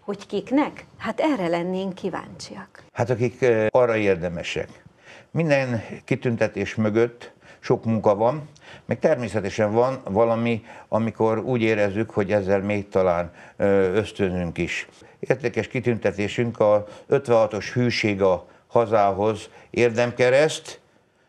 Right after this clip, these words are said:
Speaker 2: a Hűség a hazához érdemre nagykeresztje, és nagyon szépre sikeredett, a ötvenhatos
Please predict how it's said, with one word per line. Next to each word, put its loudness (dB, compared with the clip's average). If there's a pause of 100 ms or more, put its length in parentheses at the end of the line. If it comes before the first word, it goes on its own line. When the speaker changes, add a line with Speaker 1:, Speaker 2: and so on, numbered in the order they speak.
(140)
Speaker 2:
a 2
Hűség 0
a 4
hazához 2
érdemre 2
nagykeresztje, 0 (340)
és -2
nagyon 2
szépre -4
sikeredett, 0 (560)
a 4 (320)
ötvenhatos 0